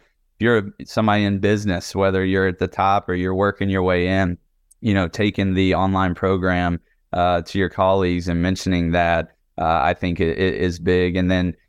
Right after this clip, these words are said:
i-, if you're in sports, there's stuff specifically for sports. But to mention the online program,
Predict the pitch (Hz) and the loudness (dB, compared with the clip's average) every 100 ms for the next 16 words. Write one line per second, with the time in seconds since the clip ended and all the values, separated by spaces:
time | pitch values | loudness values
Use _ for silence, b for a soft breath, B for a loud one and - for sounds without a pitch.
0 | _ _ 98 78 90 - 101 104 113 - | _ _ -2 -2 -2 0 2 2 0 -2
1 | 95 90 - - 101 - 95 92 - - | -2 -2 -6 -2 -2 0 0 0 -2 -12
2 | - 98 - 90 90 - 90 - 92 90 | -6 -2 -2 -2 -2 0 -2 -2 -4 -4
3 | - 95 92 76 - 98 90 - 113 131 | -2 0 2 0 -2 -2 -2 0 0 0
4 | 151 139 117 101 110 107 101 90 101 101 | 0 0 0 0 0 0 0 0 0 0
5 | 101 101 104 101 | 0 0 0 -2